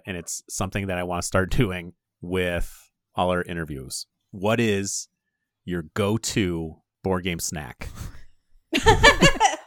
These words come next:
Speaker 1: Board game night's happening. You're
Speaker 2: Mm-hmm.
Speaker 1: going to the grocery store. Man,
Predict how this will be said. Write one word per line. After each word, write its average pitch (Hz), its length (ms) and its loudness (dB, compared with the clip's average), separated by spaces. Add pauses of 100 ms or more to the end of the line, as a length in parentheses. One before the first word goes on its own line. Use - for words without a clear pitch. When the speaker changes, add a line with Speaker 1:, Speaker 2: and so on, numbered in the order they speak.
(420)
Speaker 1:
Board 143 200 4
game 151 220 2
night's 147 220 2
happening. 135 560 0 (260)
You're 104 120 -6
Speaker 2:
Mm-hmm. 101 60 -10
Speaker 1:
going 131 200 4
to 143 60 0
the 139 100 0
grocery 127 440 2
store. 110 540 2 (400)
Man, 104 380 -2